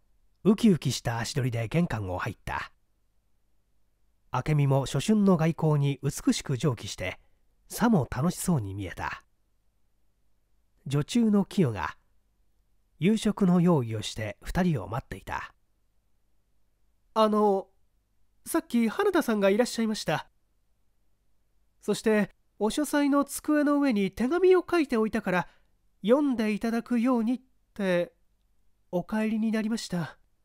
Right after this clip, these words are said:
いつものキヨの語調とは、どこか違っていた。なんだか嫌におどおどしている。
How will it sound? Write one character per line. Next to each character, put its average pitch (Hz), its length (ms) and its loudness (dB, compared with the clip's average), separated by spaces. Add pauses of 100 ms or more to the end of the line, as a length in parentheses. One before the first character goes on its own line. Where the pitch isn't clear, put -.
(1400)
い 160 120 0
つ - 140 -2
も 123 120 2
の 110 200 -4
キ 165 140 0
ヨ 127 100 0
の 101 140 -4
語 107 160 -6
調 113 180 -6
と 107 120 -8
は、 67 220 -4 (760)
ど 151 140 2
こ 175 120 2
か 95 140 -6
違 - 280 -8
っ 127 60 -4
て - 140 -8
い 101 80 -8
た。 - 280 -8 (1600)
な 120 140 -2
ん 95 60 -8
だ 85 120 -14
か 78 220 -10 (440)
嫌 127 260 0
に 135 260 -4
お - 140 0
ど 156 120 0
お 107 40 -6
ど 87 120 -10
し - 100 -10
て 95 120 -10
い 87 60 -10
る。 - 160 -16